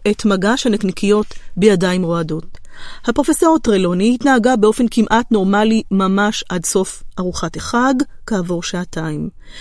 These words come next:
כשהארי ורון קמו מהשולחן, מלאים עד להתפקע במטעמי החג, וחובשים עדיין את הכובעים שבקעו מתוך הנפצים,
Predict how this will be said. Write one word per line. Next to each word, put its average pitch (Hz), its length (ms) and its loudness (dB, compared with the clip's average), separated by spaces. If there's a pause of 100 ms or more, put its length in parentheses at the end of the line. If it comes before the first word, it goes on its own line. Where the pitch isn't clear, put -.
(220)
כשהארי 302 460 4
ורון 208 380 6
קמו 226 280 4
מהשולחן, 202 640 0 (360)
מלאים 247 440 4
עד 254 160 4
להתפקע 233 680 2
במטעמי 196 680 2
החג, 165 300 -2 (420)
וחובשים 240 500 4
עדיין 190 580 2 (320)
את - 120 0
הכובעים 277 540 2
שבקעו 233 520 2
מתוך 185 320 2
הנפצים, 226 580 2